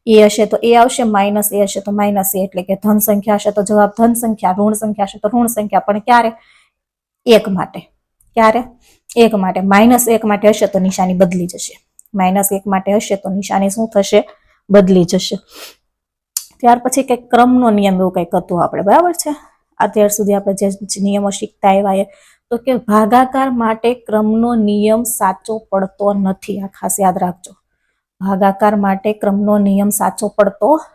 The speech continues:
નથી. કેમ? તો કે આપણે, તમને ખ-, બધાને ખબર છે દસ ભાગ્યા પાંચ આપણે કરી શકીએ. દસ ભાગ્યા પાંચ કેટલા થઈ જાય? બે.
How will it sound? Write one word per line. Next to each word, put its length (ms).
નથી. 360
કેમ? 200
તો 60
કે 120
આપણે, 240
તમને 340
ખ-, 180
બધાને 280
ખબર 240
છે 120
દસ 440
ભાગ્યા 280
પાંચ 300
આપણે 180
કરી 200
શકીએ. 400
દસ 220
ભાગ્યા 240
પાંચ 280
કેટલા 260
થઈ 160
જાય? 160
બે. 260